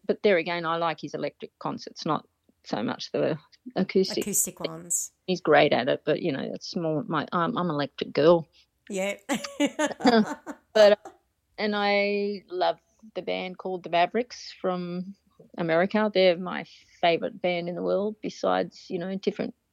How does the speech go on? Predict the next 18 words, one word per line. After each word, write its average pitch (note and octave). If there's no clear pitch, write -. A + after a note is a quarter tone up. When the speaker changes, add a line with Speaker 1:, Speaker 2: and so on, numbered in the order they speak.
Speaker 1:
different F#3
bent F3+
altogether, F3
but E3
they, G#3
they've F3
got D#3+
about -
eight F3
people F3
in E3+
the D#3
band. D#3+
So F3+
they're, F#3
they're G3
like D3+
a D3